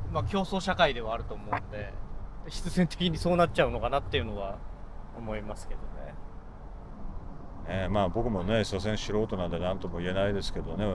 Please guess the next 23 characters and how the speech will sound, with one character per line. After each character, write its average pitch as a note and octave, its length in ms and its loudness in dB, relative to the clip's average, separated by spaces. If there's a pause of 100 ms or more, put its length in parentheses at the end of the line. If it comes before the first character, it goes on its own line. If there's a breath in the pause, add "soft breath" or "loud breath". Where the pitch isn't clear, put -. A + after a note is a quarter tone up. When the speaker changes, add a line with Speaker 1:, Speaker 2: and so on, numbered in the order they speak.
(180)
Speaker 2:
我 F2 160 2
々 E2 200 0
も E2 100 -4
ね。 F#2 100 0 (1300)
ま A2 60 0
あ、 - 20 0
ち B2+ 100 0
ょ B2 40 4
っ - 20 4
と、 G2+ 140 0
ま G2 420 2
あ、 - 120 -8 (960)
曲 A#2+ 180 2
で B2 80 4
も G#2 80 2
行 F#2 60 0
き F#2+ 60 -2
ま G2 80 -2
し - 100 -2
ょ - 80 2
う - 140 0
か A#2+ 60 0
ね。 - 60 0